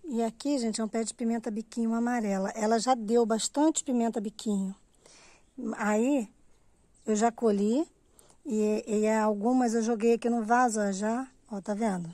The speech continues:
Joguei algumas aqui no vaso e já está germinando. Agora eu vou mostrar pra vocês minhas couves. Minhas couves ainda estão pequenas. Elas, eu tinha pés de couves enormes aqui.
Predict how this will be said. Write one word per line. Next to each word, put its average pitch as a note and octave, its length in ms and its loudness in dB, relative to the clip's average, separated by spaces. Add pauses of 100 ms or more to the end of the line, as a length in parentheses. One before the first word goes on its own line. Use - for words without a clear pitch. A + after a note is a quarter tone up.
Joguei G3+ 320 -2
algumas G#3 280 -2
aqui G#3+ 140 -8
no G#3 80 -2
vaso G#3 240 -4
e G#3 100 -8
já A3 240 -4
está A#3+ 360 -6
germinando. A3 720 -4 (2250)
Agora G#3 200 -4
eu A3 60 -2
vou A3+ 100 -4
mostrar A3+ 240 -6
pra G#3+ 80 -8
vocês A3 160 -4
minhas A3+ 280 0
couves. - 720 -6 (920)
Minhas C4 340 2
couves A3+ 340 4
ainda G#3+ 280 4
estão G#3 200 2
pequenas. G3+ 680 0 (140)
Elas, G#3 500 2 (960)
eu G#3 140 0
tinha G#3+ 280 2
pés G#3 280 2
de G3+ 80 -4
couves G3+ 340 2
enormes G#3 840 6
aqui. A3+ 460 -2